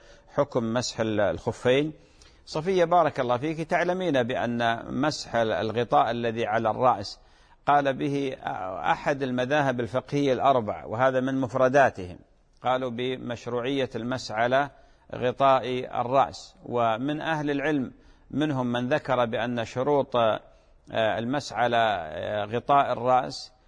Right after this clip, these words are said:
له حكم المسح على الخفين من اللبس على طهارة ومن التوقيت أيضًا، لكنهم خالفوا في مسألة التعميم، قالوا تعم-، يعمم الغطاء كاملًا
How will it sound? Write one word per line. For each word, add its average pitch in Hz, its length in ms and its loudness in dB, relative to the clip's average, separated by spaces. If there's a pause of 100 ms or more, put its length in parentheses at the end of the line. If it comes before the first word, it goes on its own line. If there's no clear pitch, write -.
(220)
له 131 420 0
حكم 143 360 -4
المسح 131 360 -4
على 127 120 2
الخفين 123 600 0 (400)
من 120 160 -4
اللبس 123 380 -2
على 117 220 2
طهارة 120 580 4
ومن 117 260 -4
التوقيت 123 680 -2
أيضًا، 123 460 2 (380)
لكنهم 151 580 -2
خالفوا 151 580 2
في 139 160 -4
مسألة 139 480 -2
التعميم، 131 680 0 (380)
قالوا 127 300 2
تعم-، 131 420 -2
يعمم 139 380 0
الغطاء 123 580 2
كاملًا 127 640 0